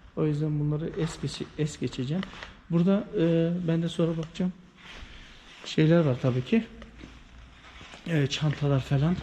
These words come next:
Bakacağım, işime yarayan bir şey olursa, hoşuma giden bir şey olursa onlardan da almaya düşünüyorum yani açıkçası. E, Spangut, hani kene-, şey bağlamak için A T V'ye çantaları da güzel.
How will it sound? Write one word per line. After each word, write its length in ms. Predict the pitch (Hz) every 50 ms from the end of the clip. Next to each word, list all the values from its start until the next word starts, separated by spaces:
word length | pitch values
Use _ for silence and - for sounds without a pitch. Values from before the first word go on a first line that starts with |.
| - -
Bakacağım, 440 | 151 151 147 - 170 156 147 143 151
işime 280 | 139 - - 151 147
yarayan 520 | 147 143 143 147 143 147 147 147 147 156 151
bir 60 | 139
şey 180 | - - 147
olursa, 420 | 143 139 147 151 143 - - - 143
hoşuma 320 | 143 139 - 151 147 143
giden 280 | 135 135 143 147 143 143
bir 40 | 147
şey 180 | - - 165 151
olursa 340 | 139 135 135 - - 165 - - - - - - - - - - - - _ -
onlardan 520 | - 151 151 147 143 139 135 143 143 143
da 140 | 143 151 160 160 - - - - - - - - - - - - - - - - - - - -
almaya 400 | 139 143 143 139 139 143 151 147
düşünüyorum 560 | 147 143 - - 151 151 151 147 143 139 135
yani 260 | 131 131 131 135 135
açıkçası. 520 | 135 131 - - - - - - - - - - - - - - - - - - - - - - - - -
E, 200 | - 131 131 131 131 123 - - - - - - - - - - - - -
Spangut, 640 | - - - - 139 143 147 143 139 135 127 -
hani 280 | 123 120 120 120 127 131 139 - - -
kene-, 320 | - - 139 139 - - -
şey 300 | - - 143 139 131 131
bağlamak 440 | 139 135 131 135 135 135 139 135 -
için 220 | - - - 131
A 140 | - 135 131
T 240 | - - 139 135 131
V'ye 320 | 135 131 131 135 135 135 131 - - - - - -
çantaları 540 | - - 139 135 127 139 131 135 135 135 135
da 60 | 135
güzel. 400 | 123 127 127 123 127 135 139 147